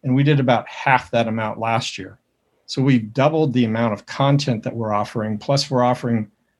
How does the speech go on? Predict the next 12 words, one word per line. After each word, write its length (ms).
close 320
to 160
a 20
hundred 320
sessions 460
that 120
are 60
being 300
translated 720
in 140
German, 380
Chinese, 720